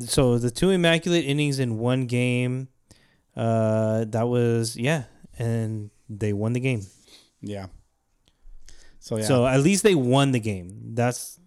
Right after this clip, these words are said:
Speaker 1: that's all. I mean, if, imagine if they would have lost the game
Speaker 2: <laughs>
Speaker 1: and two immaculate innings.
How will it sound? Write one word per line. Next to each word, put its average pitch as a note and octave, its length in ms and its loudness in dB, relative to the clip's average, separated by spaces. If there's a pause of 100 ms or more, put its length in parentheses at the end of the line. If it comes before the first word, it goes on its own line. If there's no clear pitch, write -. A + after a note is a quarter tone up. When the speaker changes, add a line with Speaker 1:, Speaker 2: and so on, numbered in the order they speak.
(1300)
Speaker 1:
that's C3 380 0
all. A#2+ 240 -2
I B2+ 60 -2
mean, A#2 200 -2
if, B2+ 220 -6
imagine C3 300 -2
if C#3 60 -4
they C#3+ 100 -2
would A#2 140 0
have F#2 100 -6
lost F#2+ 300 -12
the C#3 60 -12
game C#3 280 -8 (460)
Speaker 2:
<laughs> - 440 -6
Speaker 1:
and A2+ 140 0
two D3 180 2
immaculate B2+ 460 0
innings. B2+ 440 -6